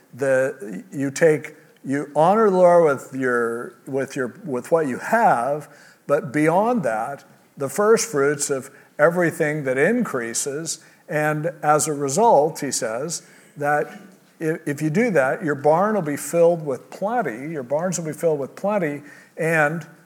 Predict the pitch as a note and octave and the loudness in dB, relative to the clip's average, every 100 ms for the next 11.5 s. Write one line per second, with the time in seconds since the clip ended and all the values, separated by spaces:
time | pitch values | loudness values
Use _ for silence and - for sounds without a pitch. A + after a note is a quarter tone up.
0 | - C#3+ C#3+ - E3 D3 F3+ F3+ D3 B2+ | -4 -4 -2 -2 -2 2 2 2 0 -4
1 | A#2+ D#3+ D#3 C#3+ - - C#3 D3+ C#3 - | 2 6 8 6 0 -6 -4 -2 0 -2
2 | B2+ C3+ C#3 B2+ B2+ D#3 - - _ - | -4 -4 -4 -6 -10 -18 -20 -20 _ -2
3 | C3+ C3 C3 - - D3 C#3+ - - B2 | 0 0 -2 -4 2 4 4 2 -6 -6
4 | A#2+ C3 A2 D#3 D3+ D3+ - C#3+ C3+ C3+ | -6 -8 0 4 6 4 0 -2 -2 -2
5 | B2+ - C3+ C3 C3 - - _ - E3+ | -4 -6 -2 -2 -4 -16 -20 _ 4 4
6 | F#3 F3+ C#3 C#3+ C3+ C#3 A#2+ C3+ C3+ C3 | 4 0 -4 -2 -4 -6 -8 -8 -6 -4
7 | B2+ C3 - C3+ C3 C3 B2+ A#2+ D#3+ E3 | -6 -8 -8 -6 -4 -4 -4 -4 -4 -2
8 | C3+ C3+ - - _ - C3+ C3 D#3 D3 | -4 -8 -16 -20 _ -6 -2 2 2 2
9 | D3+ D3 D3+ C#3+ C3+ - D3+ D3 B2+ A#2+ | 0 4 4 2 -4 0 2 2 0 -6
10 | B2+ - _ - B2+ B2+ - C3 C3+ B2+ | -12 -18 _ -8 -4 -4 -4 -4 -2 -2
11 | A#2+ B2+ A2+ - B2 | -2 -2 -4 -8 -18